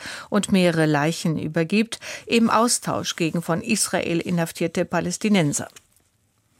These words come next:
Für Werbung mit umweltbezogenen Angaben wie klimafreundlich soll es in Deutschland künftig strengere Vorgaben geben.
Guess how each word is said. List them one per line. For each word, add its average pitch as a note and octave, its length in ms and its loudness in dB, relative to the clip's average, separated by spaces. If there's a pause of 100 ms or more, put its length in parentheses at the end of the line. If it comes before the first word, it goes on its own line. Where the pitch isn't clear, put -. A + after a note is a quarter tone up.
(480)
Für B3+ 200 4
Werbung A3+ 560 4
mit F#3+ 160 2
umweltbezogenen G#3 920 2
Angaben E3+ 720 0
wie E3 200 2
klimafreundlich E3 1200 0
soll D#3+ 220 0
es D#3+ 120 -2
in E3 160 -2
Deutschland F3 640 0
künftig A#3 420 -2
strengere G3+ 500 0
Vorgaben D3+ 640 -2
geben. - 340 -8